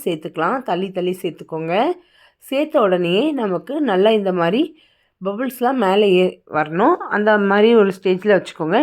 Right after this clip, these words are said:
நான் சிம்லேயே வச்சு தான் நல்லா பொரிச்செடுத்தேன். இதோட பக்குவம் பார்த்தீங்கன்னா, நீங்க லைட்டா செவந்த உடனே எடுக்கவே கூடாது, நல்லா செவக்கணும். உங்களுக்கு ஜாமுன் வந்து நல்லா செவக்க செவக்க தான் வந்து சாப்பிடும் போது சர்க்கரை பாகுல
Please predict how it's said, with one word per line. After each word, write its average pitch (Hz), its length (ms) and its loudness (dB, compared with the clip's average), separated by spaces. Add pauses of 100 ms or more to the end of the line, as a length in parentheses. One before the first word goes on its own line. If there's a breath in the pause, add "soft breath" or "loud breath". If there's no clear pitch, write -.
நான் 196 220 0
சிம்லேயே 269 500 4
வச்சு 208 260 -4
தான் 262 160 2
நல்லா 208 200 4 (100)
பொரிச்செடுத்தேன். 208 720 -2 (480 loud breath)
இதோட 254 200 0 (120)
பக்குவம் 269 400 -2
பார்த்தீங்கன்னா, 175 440 0 (540 soft breath)
நீங்க 220 180 0 (200)
லைட்டா 269 340 2 (120)
செவந்த 233 360 2
உடனே 220 280 4
எடுக்கவே 220 300 0 (120)
கூடாது, 175 220 2 (160)
நல்லா 254 380 2 (120)
செவக்கணும். 190 580 0 (420)
உங்களுக்கு 208 320 -4 (140)
ஜாமுன் 247 380 0
வந்து 240 120 -2 (100)
நல்லா 214 220 2 (140)
செவக்க 208 280 -2 (140)
செவக்க 196 400 -2
தான் 208 180 0
வந்து 180 180 0 (540 soft breath)
சாப்பிடும் 247 480 2
போது 190 140 0 (140)
சர்க்கரை 240 300 -2 (100)
பாகுல 202 260 0